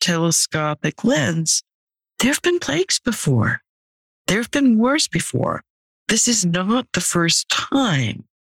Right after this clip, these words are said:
that the world is upside down. So having a sense of the absurdity of it all helps us not take it so personally,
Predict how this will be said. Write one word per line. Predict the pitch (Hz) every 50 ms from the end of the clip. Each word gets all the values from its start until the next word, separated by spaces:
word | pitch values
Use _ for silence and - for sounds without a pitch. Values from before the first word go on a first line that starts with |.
| _ _ -
that | 175 170 156 - -
the | - 156
world | 151 151 147 147 135 135 139 - -
is | - - -
upside | 117 110 - - - 101 101 -
down. | - 92 80 71 - - - _ _ _ _ _ _ _ _ _ _ _ _
So | - - 262 254
having | 247 - 254 269 302 339 359 370 359 349
a | 196 185
sense | - - - 262 285 277 240 214 - - - _ -
of | 208 202 202 196 180 180 - _ _ _ _ _ _ _ _ _ -
the | 214 214 202 -
absurdity | 165 160 - - - - - - 214 226 233 214 208 196 185 165 151 139 120 - - -
of | - 147 131 -
it | 139 131
all | 127 120 120 110 113 - - - - - _ _ _ _ _ _ _ _ _ _ _ _ _ -
helps | - - 294 311 311 - - -
us | 339 330 - -
not | 262 262 247 240 240 247 247 - - - _ _ _ _ _ _ -
take | - 208 214 220 214 -
it | 269 -
so | - - 269
personally, | 262 - - 156 147 - - - 147 143 143 143 139 151 175 180